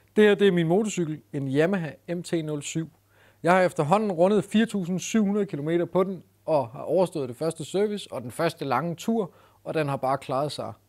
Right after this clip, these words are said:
med bravur, og det rimer også lige frem. Det, der har været rigtig fedt ved den her cykel, det er, at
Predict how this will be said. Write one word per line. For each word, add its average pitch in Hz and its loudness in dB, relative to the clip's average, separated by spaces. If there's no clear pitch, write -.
med 117 -6
bravur, 110 -8
og 120 -6
det 117 -4
rimer 139 -6
også - -20
lige 110 -18
frem. - -20
Det, 214 8
der 208 6
har 190 4
været 165 0
rigtig 180 0
fedt 170 0
ved 165 0
den 165 2
her 185 0
cykel, 165 -6
det 156 0
er, 151 0
at 156 -12